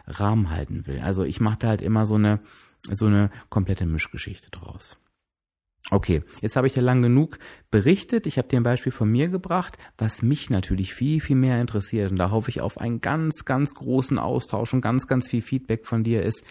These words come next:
welcher Planungstyp bist denn du? Bist du eher der langfristige Planer? Bist du der mittelfristige Planer oder der kurzfristige Planer? Hast du es bisher noch gar nicht versucht? Bitte lass mir unbedingt, unbedingt einen Kommentar da.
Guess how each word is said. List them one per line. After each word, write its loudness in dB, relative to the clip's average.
welcher 2
Planungstyp 0
bist 0
denn 2
du? 0
Bist 0
du 2
eher 2
der 2
langfristige 0
Planer? -2
Bist -8
du -6
der 0
mittelfristige -2
Planer -2
oder -2
der -6
kurzfristige -4
Planer? -4
Hast -4
du -2
es -8
bisher -2
noch 0
gar 2
nicht 0
versucht? -2
Bitte 6
lass 4
mir 4
unbedingt, 6
unbedingt 6
einen 4
Kommentar 2
da. 4